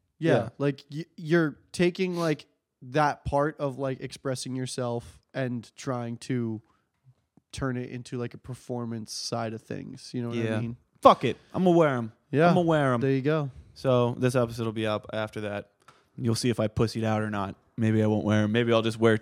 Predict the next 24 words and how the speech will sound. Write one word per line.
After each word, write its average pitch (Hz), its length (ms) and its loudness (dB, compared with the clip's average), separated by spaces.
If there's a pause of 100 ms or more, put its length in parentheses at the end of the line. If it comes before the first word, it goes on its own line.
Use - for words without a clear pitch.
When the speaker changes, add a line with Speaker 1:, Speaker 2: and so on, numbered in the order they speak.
(120)
Speaker 2:
a 123 60 2
t-shirt 117 360 0
instead. 107 380 2 (400)
Um, 160 560 2 (1120)
what 185 160 4
el-, 175 180 4
oh, 160 340 4
so 147 460 4 (440)
there's 151 300 2
this 170 160 -2
thing 139 200 2
that 139 120 0
happens 117 460 0
with 117 200 -10
Carl 113 440 2
and 113 80 2
I 113 460 2 (460)
pretty 160 220 2
regularly 139 680 2 (340)
where 123 640 4 (100)
Carl 127 840 2 (720)
will 110 800 2 (240)
do 127 160 4
something 127 500 0